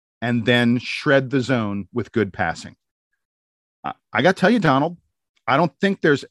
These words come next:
anyone on this team who's better suited to catch that ball in the high post against the Syracuse zone and then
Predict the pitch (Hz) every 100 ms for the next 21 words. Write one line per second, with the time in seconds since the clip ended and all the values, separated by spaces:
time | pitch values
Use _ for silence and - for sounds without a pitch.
0 | _ - 147 170 170 160 151 143 - 151
1 | 113 95 - 113 92 123 135 156 - 151
2 | 127 107 110 _ _ _ _ - 151 147
3 | 170 143 151 139 120 - 135 127 131 -
4 | 123 - - 139 127 - 117 117 120 110
5 | - 110 104 101